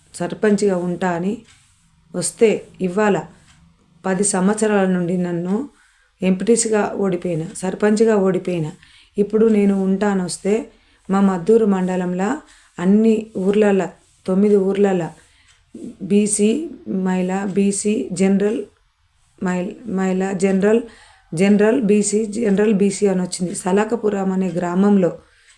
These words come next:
ఎస్సీ ఒకటి వచ్చింది. మా చిన్న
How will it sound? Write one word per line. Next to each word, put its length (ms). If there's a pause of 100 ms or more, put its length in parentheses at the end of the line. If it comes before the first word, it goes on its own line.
(140)
ఎస్సీ 440 (120)
ఒకటి 260
వచ్చింది. 380 (460)
మా 220 (140)
చిన్న 400